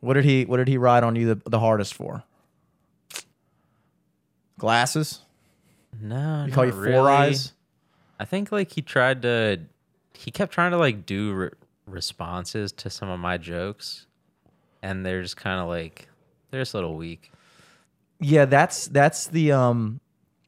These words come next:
Speaker 1: you know, if you get the right
Speaker 2: 'Cause,
Speaker 1: type
Speaker 2: like,
Speaker 1: of
Speaker 2: you're trying to do, like, almost, like, crowd work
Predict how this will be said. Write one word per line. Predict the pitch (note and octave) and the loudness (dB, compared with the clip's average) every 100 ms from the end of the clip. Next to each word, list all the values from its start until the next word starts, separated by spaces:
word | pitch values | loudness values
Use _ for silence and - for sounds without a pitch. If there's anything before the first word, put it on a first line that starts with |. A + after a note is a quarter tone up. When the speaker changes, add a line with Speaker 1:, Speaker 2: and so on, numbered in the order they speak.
| _ _ _ _ _ _ - | _ _ _ _ _ _ -6
Speaker 1:
you | B2+ A#2+ | 0 2
know, | A2 | 2
if | - A2 | 0 -2
you | B2+ A2 | -2 0
get | C#3 D3+ _ B2+ | 2 2 _ -2
the | B2 | 2
right | A#2 B2+ | 4 4
Speaker 2:
'Cause, | C#3 | 4
Speaker 1:
type | B2+ | 4
Speaker 2:
like, | C3 | 4
Speaker 1:
of | - | 2
Speaker 2:
you're | B2 | -2
trying | C3+ C#3+ | 0 0
to | C3+ | -2
do, | F#2+ G#2+ G#2+ | -2 -2 0
like, | F#2+ - | -2 -2
almost, | F#2 F2+ - | -6 -6 -6
like, | E2+ - | -8 -8
crowd | - F2 E2 F#2 | -10 -8 -6 -8
work | F#2+ G2 G2 - | -4 -2 -4 -6